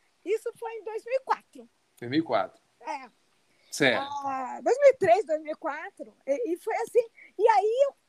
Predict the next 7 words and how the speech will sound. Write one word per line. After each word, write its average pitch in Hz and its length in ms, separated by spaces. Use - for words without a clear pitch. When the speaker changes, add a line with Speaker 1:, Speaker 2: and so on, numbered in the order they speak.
Speaker 1:
criei, 453 640
junto, 320 480
sempre 381 540
com 494 100
a 466 60
colaboração 466 640
de 392 120